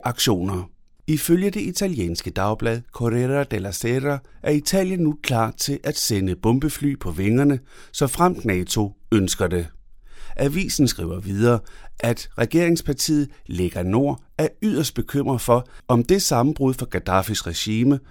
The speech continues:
der kan blive konsekvensen af oprøret i Libyen, vil resultere i, at der kommer mange flere flygtninge til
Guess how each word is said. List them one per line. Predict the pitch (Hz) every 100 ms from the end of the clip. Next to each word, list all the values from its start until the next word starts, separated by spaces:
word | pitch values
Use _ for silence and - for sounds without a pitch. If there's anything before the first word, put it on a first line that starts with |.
| -
der | 117
kan | 110 117
blive | 110 107
konsekvensen | - 101 98 104 160 156 - 151
af | 90 90
oprøret | 87 92 87
i |
Libyen, | 98 110 135 127 120 - - - - -
vil | 143 180
resultere | 160 143 156 - 160 160
i, | 165 -
at | 151
der | 151
kommer | - 156 160
mange | 160 101 90 90
flere | - 87
flygtninge | 82 - 143 143 135 139 139
til | - 101 82